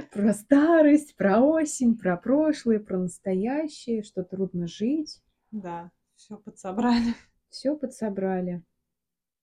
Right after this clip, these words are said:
Speaker 2: Ну, про ностальгию по прошлому, наверно, да, мы этому посвятим выпуск или
Speaker 1: Да, да, да.
Speaker 2: Можно ли от неё избавиться?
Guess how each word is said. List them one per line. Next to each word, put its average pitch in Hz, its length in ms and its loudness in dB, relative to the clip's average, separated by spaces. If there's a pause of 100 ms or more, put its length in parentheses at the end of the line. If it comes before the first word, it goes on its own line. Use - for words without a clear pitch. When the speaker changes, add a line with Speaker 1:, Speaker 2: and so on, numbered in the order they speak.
(540)
Speaker 2:
Ну, 247 300 -6
про 240 560 -2
ностальгию 247 600 -4
по 240 120 -4
прошлому, 247 600 -8
наверно, 175 520 -12
да, 214 200 -10
мы 175 260 -12 (260)
этому 202 420 -14
посвятим - 560 -20
выпуск - 440 -20
или 185 420 -6
Speaker 1:
Да, 247 400 -2
да, 233 500 -4 (420)
да. 190 320 -8 (360)
Speaker 2:
Можно 240 380 -2
ли 226 120 0
от 220 160 0
неё 220 260 -2
избавиться? 214 680 -8